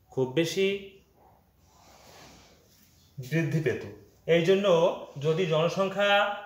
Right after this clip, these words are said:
বা জনসংখ্যা বৃদ্ধির অন্যতম কারণ হচ্ছে বাল্য বিবাহ। আর দ্বিতীয় কারণ হিসেবে আমি এখানে তুলে ধরেছি অশিক্ষিত,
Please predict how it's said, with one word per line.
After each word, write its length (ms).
বা 460
জনসংখ্যা 520
বৃদ্ধির 560
অন্যতম 580
কারণ 240
হচ্ছে 560
বাল্য 320
বিবাহ। 400
আর 140
দ্বিতীয় 380
কারণ 380
হিসেবে 640
আমি 260
এখানে 280
তুলে 260
ধরেছি 440
অশিক্ষিত, 640